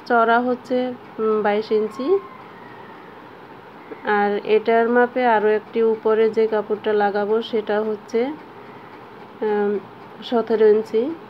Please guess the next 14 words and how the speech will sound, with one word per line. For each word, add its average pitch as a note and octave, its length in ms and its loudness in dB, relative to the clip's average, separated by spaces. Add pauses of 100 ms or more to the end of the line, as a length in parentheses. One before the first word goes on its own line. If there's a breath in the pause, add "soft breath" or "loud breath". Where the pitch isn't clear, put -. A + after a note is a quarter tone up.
(3500)
তো - 120 -6
এইভাবে G#3+ 360 4
করে A#3+ 240 4
চারটি A3+ 380 -2
পার্ট A3+ 400 0
হয়েছে। A3 380 2 (120)
আমি A3 300 2 (680)
বড় G3+ 240 2
বড় G#3 200 0
একটা G#3 260 -8
সেলাই G#3 300 0
দিয়ে A3 220 0
নিয়ে G#3+ 240 4
আসবো G3+ 340 -2